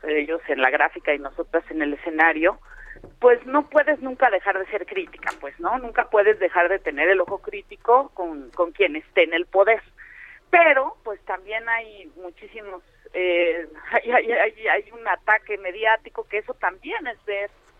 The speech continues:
eh, pues, ver la crítica, ¿no? Cómo está funcionando, o sea que,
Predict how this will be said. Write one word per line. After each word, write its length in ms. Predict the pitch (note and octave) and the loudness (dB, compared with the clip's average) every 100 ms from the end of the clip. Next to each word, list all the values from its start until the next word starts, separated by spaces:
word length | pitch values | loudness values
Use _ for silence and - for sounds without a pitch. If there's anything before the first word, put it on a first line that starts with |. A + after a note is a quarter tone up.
| _ _ _ - | _ _ _ -12
eh, 520 | G3 F3+ E3+ D#3+ D#3 - | -6 -4 -4 -2 -4 -4
pues, 160 | F3 | 0
ver 120 | F3+ G3 | 2 4
la 100 | G#3 | 2
crítica, 520 | B3 F#4 - - D#3+ | -2 -8 -10 -6 -6
¿no? 160 | F#3+ C4 | -6 -12
Cómo 200 | G3+ G3+ | -14 -8
está 180 | - G3 | -4 -4
funcionando, 680 | G3+ - G3+ A#3 A#3+ F3 E3 | -6 -10 -2 0 0 -2 -6
o 40 | |
sea 140 | F3 | -6
que, 300 | - E3+ D#3+ | -2 0 0